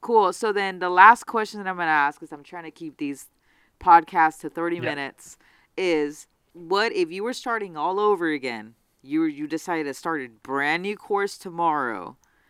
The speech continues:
Speaker 2: Yeah.
Speaker 1: How, what would be the strategy, s-, the step-by-step strategy that you would take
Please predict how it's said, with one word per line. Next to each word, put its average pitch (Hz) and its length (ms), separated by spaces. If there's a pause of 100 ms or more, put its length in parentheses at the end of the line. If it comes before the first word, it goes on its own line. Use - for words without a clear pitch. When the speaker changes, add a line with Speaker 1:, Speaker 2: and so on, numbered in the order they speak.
(120)
Speaker 2:
Yeah. 117 180 (260)
Speaker 1:
How, 185 200
what 175 280
would 185 160
be 180 140
the 160 100
strategy, 135 1040 (180)
s-, - 220
the 147 120
step-by-step 160 760
strategy 139 540
that 131 140
you 123 120
would 123 160
take 120 460